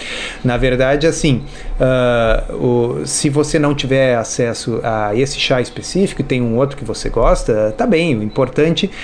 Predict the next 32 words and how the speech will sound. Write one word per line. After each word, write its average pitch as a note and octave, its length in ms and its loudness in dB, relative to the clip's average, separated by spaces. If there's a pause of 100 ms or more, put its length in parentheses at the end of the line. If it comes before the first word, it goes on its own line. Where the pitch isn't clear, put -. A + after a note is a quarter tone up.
(160)
é F3 80 2
ter E3 140 0
alguma D#3+ 340 2
coisinha C#3+ 460 2
que C#3+ 80 -2
a C3+ 40 2
gente C3 180 -2
possa C#3 320 0
bebericar B2 720 0 (220)
pra B2 120 2
gente C3+ 320 0
se - 180 0
hidratar, C#3 500 0
pra C#3 140 -2
gente, B2 600 0
ah, A#2+ 240 2
substituir, C#3 880 0 (320)
ah, A#2+ 380 2 (360)
coisas B2+ 360 0
como B2+ 240 2
refrigerantes B2 800 2
e C3 40 0
bebidas A2+ 480 0
doces C3 400 0
que - 100 -2
a A#2 40 0
gente A#2+ 260 -2
tem B2 200 -2
que C3 160 -2
ir - 20 -2
tirando B2 480 0
pra, A2 460 -2